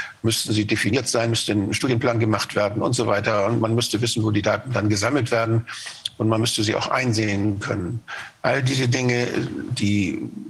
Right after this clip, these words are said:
kann ich jedenfalls nicht finden und, und sind mir nicht, sind mir nicht zugänglich.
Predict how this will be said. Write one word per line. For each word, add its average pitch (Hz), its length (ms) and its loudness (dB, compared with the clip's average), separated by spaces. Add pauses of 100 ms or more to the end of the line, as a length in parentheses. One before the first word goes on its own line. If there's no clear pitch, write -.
(220)
kann 113 180 0
ich 117 140 0
jedenfalls 107 440 0
nicht - 160 0
finden 143 300 2
und, 120 320 0
und 107 280 -2
sind 120 220 0
mir 120 140 2
nicht, 117 340 0 (300)
sind 117 320 0
mir 127 100 2
nicht 113 220 0
zugänglich. 110 640 0